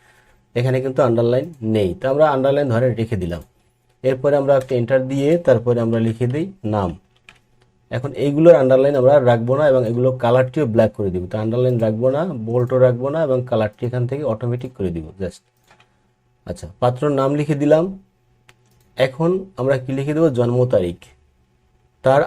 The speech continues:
আগে আমাদের একটা কোলন দিয়ে দিতে হবে, এই কোলনটা একটু দূরে দিতে হবে, এই জন্যই যে আমাদের আরও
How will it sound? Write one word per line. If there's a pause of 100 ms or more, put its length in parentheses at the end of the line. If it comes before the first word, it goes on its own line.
(100)
আগে
আমাদের
একটা (100)
কোলন (100)
দিয়ে
দিতে
হবে, (120)
এই (100)
কোলনটা
একটু (140)
দূরে (100)
দিতে
হবে,
এই
জন্যই
যে
আমাদের
আরও